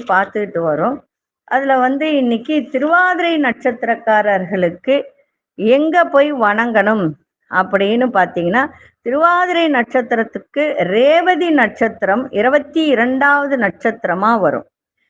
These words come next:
இருபத்தி இரண்டாவது நட்சத்திரம் அப்படின்னு சொல்லும்போது, இந்த அன்றைய தினம் அந்த ரேவதி நட்சத்திரம் வர அன்னைக்கு காவிரி பூம்பட்டினம் அந்த ஊருக்கு சென்று, அங்க இருக்கின்ற சிவன் கோயில்ல போயிட்டு,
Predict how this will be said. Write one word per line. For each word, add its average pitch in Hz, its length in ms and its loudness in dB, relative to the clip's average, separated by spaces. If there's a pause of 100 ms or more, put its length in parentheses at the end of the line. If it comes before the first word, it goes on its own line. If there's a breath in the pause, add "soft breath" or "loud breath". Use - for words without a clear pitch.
(140)
இருபத்தி 302 580 -2
இரண்டாவது 285 640 2
நட்சத்திரம் 262 680 -2
அப்படின்னு 226 560 0
சொல்லும்போது, 196 760 0 (560)
இந்த 220 140 0 (260)
அன்றைய 311 640 2
தினம் 277 360 2 (580)
அந்த 190 140 0
ரேவதி 285 480 2
நட்சத்திரம் 277 640 0
வர 202 220 0 (140)
அன்னைக்கு 226 520 0 (200)
காவிரி 339 580 2
பூம்பட்டினம் 233 840 0 (360)
அந்த 202 200 -2 (100)
ஊருக்கு 269 500 0
சென்று, 165 440 0 (460 loud breath)
அங்க 262 360 -4
இருக்கின்ற 320 500 2 (420)
சிவன் 277 420 0
கோயில்ல 254 360 2
போயிட்டு, 170 460 -4